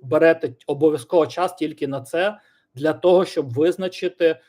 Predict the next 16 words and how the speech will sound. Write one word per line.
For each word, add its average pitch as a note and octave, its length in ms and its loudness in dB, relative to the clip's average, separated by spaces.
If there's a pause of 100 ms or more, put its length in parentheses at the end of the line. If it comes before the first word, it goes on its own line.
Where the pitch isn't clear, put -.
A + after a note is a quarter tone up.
(500)
в A#2+ 40 -18
якому D3+ 340 2
напрямку D#3+ 400 2
ви C#3 60 -2
будете C3+ 240 -6
рухатись. A#2+ 280 -10 (200)
Тобто F#3 280 0
сконцентруватись, E3 1500 -2 (1300)
знайти D#3 460 2
свій D3+ 280 -4
вектор, F3 640 2 (220)
зменшити B2+ 840 -6
океан C#3+ 540 -2
до A#2+ 120 0
розміру B2+ 380 -4
басейну. A#2 520 -6